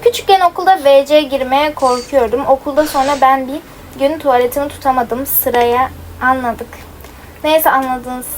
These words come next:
siz. Ama nasıl ağlıyorum. Tüm sınıf bana gülmüştü. En ar-, arkadayım. Bir de aşırı utanıyorum. Çok korkunçtu ya. Bunu herkes yaşamıştır. Buna şey yapabilirim.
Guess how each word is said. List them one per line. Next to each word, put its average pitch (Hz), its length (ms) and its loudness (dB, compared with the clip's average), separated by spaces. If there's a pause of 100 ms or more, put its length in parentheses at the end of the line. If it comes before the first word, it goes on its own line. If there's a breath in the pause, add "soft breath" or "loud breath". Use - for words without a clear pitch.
siz. 233 180 -10 (1500 loud breath)
Ama 330 460 2
nasıl 311 280 0
ağlıyorum. 254 600 4
Tüm 285 240 -4
sınıf 269 280 -6
bana 254 200 0
gülmüştü. 240 520 -6 (160)
En 254 140 -4
ar-, 254 180 2 (280)
arkadayım. 240 600 -2
Bir 240 80 -10
de 254 140 -2
aşırı 233 360 -6
utanıyorum. 233 560 -8 (120)
Çok - 220 -10
korkunçtu 220 560 -8
ya. 214 120 0 (400 loud breath)
Bunu 403 180 6
herkes 330 320 0
yaşamıştır. 240 540 -4
Buna 254 260 -4 (300)
şey - 160 -6
yapabilirim. 220 460 -6